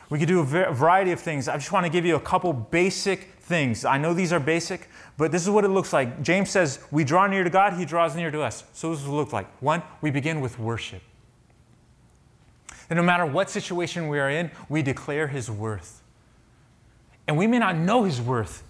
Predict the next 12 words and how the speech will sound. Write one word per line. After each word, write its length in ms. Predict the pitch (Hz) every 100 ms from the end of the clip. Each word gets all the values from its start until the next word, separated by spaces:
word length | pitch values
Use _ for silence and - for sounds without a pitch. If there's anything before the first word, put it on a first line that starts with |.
| -
yet. 360 | 135 107 - - - _ - - _ _ _
And 80 | 151
so 100 | -
we 140 | 170 160
read 520 | 123 160 226 156 113
what 200 | 170 170
the 60 |
Scriptures 400 | 131 - 123 143
say 520 | - - 226 233 135 - - - _ _ _ -
His 240 | 147 113
worth 260 | 123 117 - - -
is. 220 | -